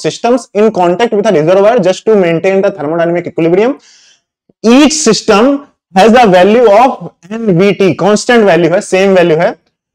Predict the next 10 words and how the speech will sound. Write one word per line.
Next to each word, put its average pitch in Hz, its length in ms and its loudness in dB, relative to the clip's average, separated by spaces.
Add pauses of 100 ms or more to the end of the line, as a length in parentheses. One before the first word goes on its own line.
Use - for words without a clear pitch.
(160)
and 226 200 2
it 214 180 0
is 285 200 2
likely 196 600 2
to 202 140 0
be 180 100 2
in 277 140 4
different 190 360 2
quantum 131 320 -2
states। 101 400 -8